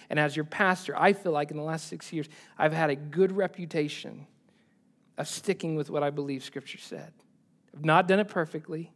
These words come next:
I've messed it up. I've said things in an angry way at different times. I didn't have the right proportion. But my friends, that's the reality.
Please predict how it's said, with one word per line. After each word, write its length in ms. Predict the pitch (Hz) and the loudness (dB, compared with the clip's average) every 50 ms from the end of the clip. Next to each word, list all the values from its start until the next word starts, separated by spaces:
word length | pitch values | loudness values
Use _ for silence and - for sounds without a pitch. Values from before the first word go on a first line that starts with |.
| _ _ _ _ _ _ _ _ _ _ _ _ | _ _ _ _ _ _ _ _ _ _ _ _
I've 140 | 131 135 139 | -6 -4 -2
messed 320 | 143 143 139 139 - - | -2 -2 -2 -2 -4 -2
it 80 | 143 147 | 2 6
up. 240 | 156 175 185 180 135 | 6 6 6 4 -2
I've 120 | 131 - | -6 -6
said 280 | - - 139 131 135 - | -4 -2 -2 -2 -2 -4
things 260 | 143 139 143 131 135 | -6 -4 -4 -4 -4
in 80 | 127 | -4
an 160 | 127 123 123 123 | -4 -4 -4 -4
angry 360 | 143 147 147 143 147 147 147 | -4 -4 -2 -2 -2 0 4
way 300 | 147 170 196 214 208 208 | 6 8 8 8 8 6
at 120 | 190 170 | 6 2
different 300 | 185 180 180 - 185 165 | 0 -2 -2 -2 -4 -2
times. 320 | - 185 175 180 180 160 147 | 0 0 0 0 0 -2 -4
I 80 | 131 | -4
didn't 240 | 135 143 147 139 135 | -4 -4 -4 -4 -4
have 160 | 143 139 131 | -6 -6 -6
the 100 | 135 131 | -6 -4
right 240 | 135 143 143 139 147 - _ _ _ _ _ _ _ _ _ _ _ _ _ _ _ _ _ | -2 0 0 -2 -4 -10 _ _ _ _ _ _ _ _ _ _ _ _ _ _ _ _ _
proportion. 440 | - 156 147 170 196 202 196 - 165 | -10 -6 0 2 2 2 2 0 -4
But 100 | 165 185 | -4 -4
my 140 | 170 165 160 | -4 -4 -6
friends, 460 | - - 208 208 196 170 139 - - - - - _ _ _ - | -4 -2 0 0 0 0 -2 -4 -8 -16 -20 -20 _ _ _ 0
that's 320 | 160 185 196 196 190 - | 2 4 4 2 0 -2
the 120 | - 214 | -2 0
reality. 720 | 202 196 185 170 156 151 165 180 165 139 - 107 - - - | 0 2 2 2 2 2 0 -4 -4 -6 -6 -8 -10 -12 -16